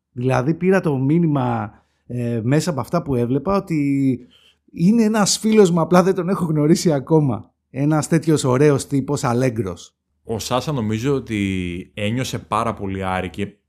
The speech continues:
Speaker 2: θεωρώ ότι αυτό είναι αδιαφυσβήτητο. Όποιος έχει δει τα παιχνίδια της ομάδας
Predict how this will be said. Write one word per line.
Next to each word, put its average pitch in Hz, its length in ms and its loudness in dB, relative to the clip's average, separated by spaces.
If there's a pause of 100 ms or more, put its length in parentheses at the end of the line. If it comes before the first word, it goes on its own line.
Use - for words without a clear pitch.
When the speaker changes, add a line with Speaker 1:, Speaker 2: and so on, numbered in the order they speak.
(300)
Speaker 2:
θεωρώ 110 340 -10
ότι 135 120 -12
αυτό 131 120 -14
είναι 131 400 -8
αδιαφυσβήτητο. 101 1040 -4
Όποιος 107 380 -6
έχει 107 120 -12
δει 113 60 -8
τα 113 80 -2
παιχνίδια 104 260 -8
της 98 100 -12
ομάδας 101 600 -6